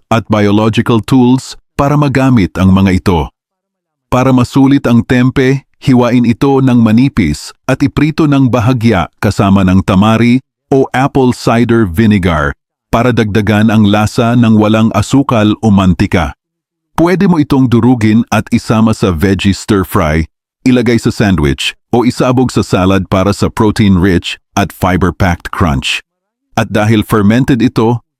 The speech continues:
nakukuha mo rin ang benepisyo ng anti-inflammatory properties at gut health sa bawat kagat. Pagkain bilang lima,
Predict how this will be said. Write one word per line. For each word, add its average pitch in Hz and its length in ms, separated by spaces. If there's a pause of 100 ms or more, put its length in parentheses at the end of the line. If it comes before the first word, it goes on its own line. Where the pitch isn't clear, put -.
(160)
nakukuha 135 560
mo 127 160
rin 120 160
ang 110 160
benepisyo 104 640
ng 98 240
anti-inflammatory 98 1120
properties 85 720 (320)
at 101 160
gut 101 320
health 82 400 (160)
sa 98 160
bawat 80 400
kagat. 73 400 (480)
Pagkain 160 640
bilang 107 400
lima, 80 400